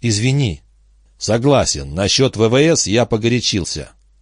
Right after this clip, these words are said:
Они ещё некоторое время беседовали, смеялись вместе, и это было уже хорошо. В конце концов,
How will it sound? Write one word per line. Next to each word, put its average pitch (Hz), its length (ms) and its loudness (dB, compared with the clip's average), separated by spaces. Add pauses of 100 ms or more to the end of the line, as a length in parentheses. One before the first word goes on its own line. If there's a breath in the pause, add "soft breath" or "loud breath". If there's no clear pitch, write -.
(480)
Они 117 300 0
ещё 107 280 0
некоторое 87 560 -2
время 82 340 -2
беседовали, 107 920 0
смеялись 110 720 0
вместе, 107 580 -2 (260)
и 82 80 -6
это 104 340 0
было 90 300 0
уже 80 280 -2
хорошо. 71 600 -8 (400)
В - 100 -16
конце 90 360 0
концов, 123 520 -2